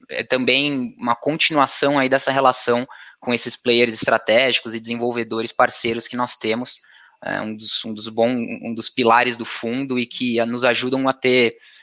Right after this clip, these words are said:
é, a ter essas oportunidades de compra, às vezes que estão até off-market,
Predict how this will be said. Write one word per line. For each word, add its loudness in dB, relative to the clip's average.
é, -2
a 2
ter 0
essas 2
oportunidades 2
de -8
compra, -2
às -4
vezes -4
que -10
estão -2
até 2
off-market, 2